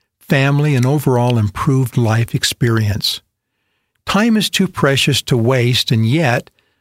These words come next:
the majority of all the time people spend in their lives,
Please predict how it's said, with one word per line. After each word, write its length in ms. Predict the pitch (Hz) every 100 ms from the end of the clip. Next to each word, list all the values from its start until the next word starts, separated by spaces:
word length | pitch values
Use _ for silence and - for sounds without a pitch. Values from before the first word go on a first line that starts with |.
| _ -
the 80 | 135
majority 580 | 131 120 151 175 175 143
of 120 | 120
all 340 | 156 151 202
the 100 | 190
time 400 | 196 - 147 147
people 340 | 139 151 143 139
spend 380 | - - 139 131
in 140 | 123
their 140 | 113
lives, 520 | 113 131 110 107 -